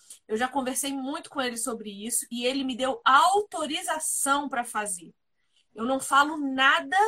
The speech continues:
que ele não saiba. E as coisas que ele me pede pra não falar, eu não falo. São poucas. Ele só pede pra eu não dizer o endereço. <laughs>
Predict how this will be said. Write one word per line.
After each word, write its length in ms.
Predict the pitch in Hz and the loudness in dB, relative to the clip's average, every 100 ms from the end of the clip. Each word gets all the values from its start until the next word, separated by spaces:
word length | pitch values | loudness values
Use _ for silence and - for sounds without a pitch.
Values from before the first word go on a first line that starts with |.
| 427 _ _ - | 2 _ _ -8
que 120 | 294 | -4
ele 160 | 285 | -4
não 200 | 285 311 | -4 -4
saiba. 500 | - - 214 202 190 - | -2 2 2 0 -6 -6
E 120 | 233 | -4
as 140 | 247 | -4
coisas 380 | - 311 294 - | -2 -4 -2 -4
que 140 | - | -4
ele 180 | 269 262 | -4 -2
me 160 | 277 294 | -4 -4
pede 420 | 285 240 226 220 | 0 0 0 -4
pra 200 | 254 226 | -4 -2
não 240 | 240 349 | -2 -2
falar, 580 | 466 381 349 233 226 277 - _ _ - | 0 4 6 8 8 6 -2 _ _ 0
eu 200 | 277 285 | 2 2
não 200 | 294 294 | 0 -4
falo. 480 | - 202 190 185 _ _ _ _ _ _ - - | 2 4 4 -2 _ _ _ _ _ _ -12 -4
São 220 | 453 - | -4 2
poucas. 680 | 381 247 - 190 - - _ _ - | 4 4 0 -8 -10 -10 _ _ -14
Ele 140 | 226 | -6
só 180 | - 277 | 0 0
pede 360 | - 294 339 392 | 0 0 0 -4
pra 160 | 302 | -2
eu 120 | 294 | 0
não 140 | 294 277 | 0 -2
dizer 300 | 220 262 262 - - - | 0 0 0 -4 -6 -2
o 100 | 285 | 4
endereço. 840 | 277 262 254 233 247 370 - - - _ _ _ - | 6 6 6 6 6 8 6 6 -2 _ _ _ -20
<laughs> 800 | 539 - - - - - - | -20 -20 -16 -8 -4 -4 -8